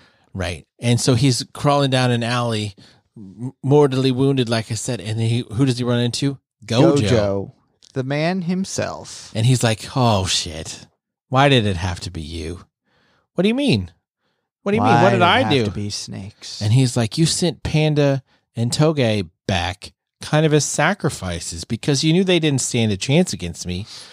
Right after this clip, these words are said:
Speaker 1: You were trying to get Yuta to, like, realize his full power." And Gojo's like, "Maybe."
Speaker 2: Guilty as changed.
Speaker 1: Does that seem like something that I would do with my beautiful eyes?
Speaker 2: Mm-hmm.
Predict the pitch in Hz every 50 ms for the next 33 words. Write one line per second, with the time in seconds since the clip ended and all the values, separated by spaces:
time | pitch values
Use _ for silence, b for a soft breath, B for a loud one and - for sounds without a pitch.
0 | B B B B - 117 131 143 139 - 151 143 139 131 123 120 92 90 92 113
1 | 139 170 - - 117 104 - - 110 101 104 101 92 95 90 110 120 123 120 117
2 | 113 113 113 113 - 113 110 - - - 120 117 110 - 123 131 139 120 98 87
3 | 90 92 92 98 107 110 104 110 110 107 107 101 107 _ _ _ _ _ _ _
4 | _ _ - 254 214 196 190 202 269 269 _ _ _ _ _ _ _ _ _ -
5 | - 113 113 117 104 - 135 127 131 131 135 135 135 127 - - - 165 160 175
6 | 190 190 175 165 170 175 165 - - 135 123 143 151 147 - - 180 175 165 165
7 | 160 156 - - 170 170 160 170 160 151 147 143 143 147 143 135 127 139 156 175
8 | 175 151 127 120 110 104 101 101 _ - 120 117 131 139 135 139 131 - - 123
9 | - - - 101 101 95 104 117 127 147 156 - - - - - _ - 110 101
10 | 95 92 104 104 110 113